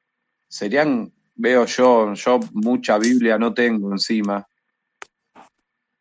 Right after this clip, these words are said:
pero lo veo, lo interpreto como, a ver, sabiendo más o menos los conocimientos que tengo ahora, cuatro mensajeros de la verdad, lo vería yo.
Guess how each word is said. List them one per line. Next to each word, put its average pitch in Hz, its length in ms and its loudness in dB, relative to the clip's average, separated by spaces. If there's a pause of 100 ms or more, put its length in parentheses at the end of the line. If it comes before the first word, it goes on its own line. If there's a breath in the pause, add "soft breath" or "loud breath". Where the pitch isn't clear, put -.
pero 90 640 -4
lo 101 300 0
veo, 135 340 6
lo 120 100 0
interpreto 120 600 -2
como, 113 520 0
a 104 100 0
ver, 110 180 0
sabiendo 110 460 -4
más 107 180 -6
o 107 60 -6
menos 110 180 -6
los 98 140 -10
conocimientos 104 480 -8
que 101 100 -12
tengo 101 180 -8
ahora, 107 300 -4 (880)
cuatro 139 400 2
mensajeros 127 880 0 (1040)
de 107 160 -6
la 101 100 2
verdad, 98 520 2 (220)
lo 95 200 -8
vería 98 320 -6
yo. 90 260 -14